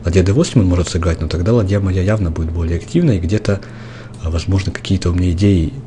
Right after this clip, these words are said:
или связанные с ходом, а, конь Ф пять. Ну ладно, это уже не актуально, не буду тогда считать эти все варианты. Он напал,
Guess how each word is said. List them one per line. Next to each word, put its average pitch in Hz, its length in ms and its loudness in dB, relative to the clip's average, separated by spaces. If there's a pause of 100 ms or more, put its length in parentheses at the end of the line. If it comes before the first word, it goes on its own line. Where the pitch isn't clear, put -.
или 82 240 -2
связанные 85 400 0
с - 80 -8
ходом, 85 380 -2 (1300)
а, 80 360 -4 (680)
конь 85 180 0
Ф 82 80 -4
пять. 143 240 2
Ну 117 80 2
ладно, 85 240 2
это 80 160 -2
уже 85 140 -4
не 85 80 0
актуально, 143 380 4
не 90 100 2
буду 90 220 -2
тогда 82 260 -4
считать - 320 -4
эти 82 100 -6
все 82 220 -6
варианты. 117 500 0 (320)
Он 92 100 0
напал, 92 380 2